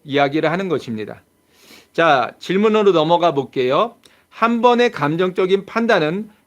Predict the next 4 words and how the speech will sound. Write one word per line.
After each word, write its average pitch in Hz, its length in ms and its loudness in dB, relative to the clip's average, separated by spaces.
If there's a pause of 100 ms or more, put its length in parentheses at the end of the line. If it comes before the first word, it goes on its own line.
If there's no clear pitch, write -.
반복적인 214 1000 0
감정적인 196 1080 0
판단으로 208 500 0
이어집니다. 127 640 -2